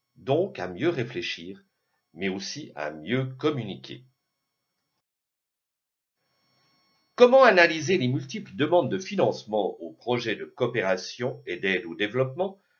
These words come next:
lorsqu'elles sont toutes formulées différemment ? Dans les années soixante, la Banque mondiale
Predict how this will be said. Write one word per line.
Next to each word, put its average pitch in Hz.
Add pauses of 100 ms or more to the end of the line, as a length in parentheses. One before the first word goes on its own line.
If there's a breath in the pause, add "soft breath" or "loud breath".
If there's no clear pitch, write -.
(140)
lorsqu'elles 165
sont 131
toutes 240
formulées 160
différemment ? 127 (840)
Dans 131
les 135
années 185
soixante, - (120)
la 85
Banque 127
mondiale 98